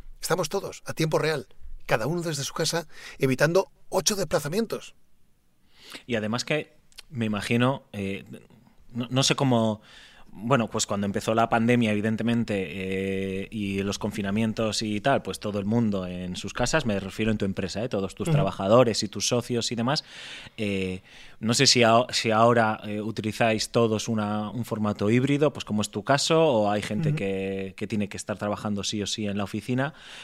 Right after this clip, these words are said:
Speaker 2: pero es cierto que,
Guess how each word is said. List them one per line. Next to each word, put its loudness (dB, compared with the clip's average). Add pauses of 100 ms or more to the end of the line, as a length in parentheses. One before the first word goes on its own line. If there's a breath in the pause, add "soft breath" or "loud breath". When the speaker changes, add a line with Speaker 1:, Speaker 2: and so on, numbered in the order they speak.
(220 loud breath)
Speaker 2:
pero 6 (480 loud breath)
es 0
cierto 4 (400 loud breath)
que, 0